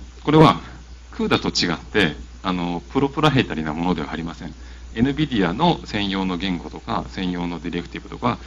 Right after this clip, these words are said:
えー、そういうものではなくて、オープンエーシーシーのコンソーシアムというのが形成されていまして、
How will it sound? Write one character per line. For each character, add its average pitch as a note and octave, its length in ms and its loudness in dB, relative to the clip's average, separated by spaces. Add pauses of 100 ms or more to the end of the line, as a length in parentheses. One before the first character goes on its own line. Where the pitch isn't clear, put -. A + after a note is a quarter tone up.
(180)
え F2+ 120 -2
ー、 - 40 -4
そ A2 180 0
う G2+ 60 4
い F#2+ 120 4
う F#2 60 2
も G2 100 -2
の F2 120 0
で G#2+ 80 0
は D#2+ 160 0
な D#2 120 -8
く - 120 -16
て、 A#2 240 0 (320)
オ A2+ 80 -6
ー - 20 -4
プ A2 160 -10
ン G#2+ 40 -8
エ G#2 40 -8
ー G#2 80 -8
シ G2+ 160 -6
ー - 20 -2
シ G2 200 -4
ー F2 80 -4
の G#2+ 160 2
コ A2+ 140 -4
ン A2+ 60 -2
ソ A2 140 0
ー - 20 2
シ G#2+ 160 -4
ア G#2+ 60 0
ム G#2 100 -6
と - 80 -8
い - 40 0
う - 20 0
の D2+ 100 -4
が D2 80 -10
形 E2+ 180 -6
成 E2+ 140 -6
さ D#2+ 160 -10
れ E2+ 80 -10
て - 100 -16
い D#2+ 40 -14
ま D#2+ 160 -14
し - 80 -14
て、 C#3 220 2